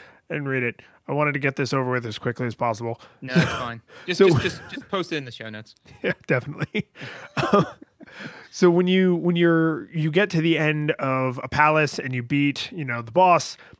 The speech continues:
Speaker 1: and you restore the gem to the palace, you gain a level. Here's the thing. When you gain a level in Zelda two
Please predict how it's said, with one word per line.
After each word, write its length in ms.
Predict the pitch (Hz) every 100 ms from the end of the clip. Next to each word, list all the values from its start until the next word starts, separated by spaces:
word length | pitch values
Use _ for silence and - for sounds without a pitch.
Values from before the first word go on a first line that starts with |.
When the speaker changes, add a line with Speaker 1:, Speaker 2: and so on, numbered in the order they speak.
| -
Speaker 1:
and 140 | - 135
you 80 |
restore 580 | 131 123 - 147 147 143
the 80 | 131
gem 480 | 120 139 139 135 127
to 120 | 139
the 100 | 127
palace, 540 | 123 127 123 120 - - _ _ _ _ _ -
you 160 | 151
gain 220 | 156 208
a 80 | 175
level. 480 | 160 214 127 113 - _ _ _ _ - _ _ _ _ -
Here's 200 | 359 202
the 160 | 214
thing. 160 | 123 127 _ _ _ _ _ _ _ _ _ _ _ _ _
When 220 | 165 185
you 140 | 208 214
gain 240 | 277 311
a 60 | 254
level 520 | 185 170 147 139 139
in 380 | 151 151 143 135
Zelda 400 | 139 143 139 131
two 600 | - 135 135 127 127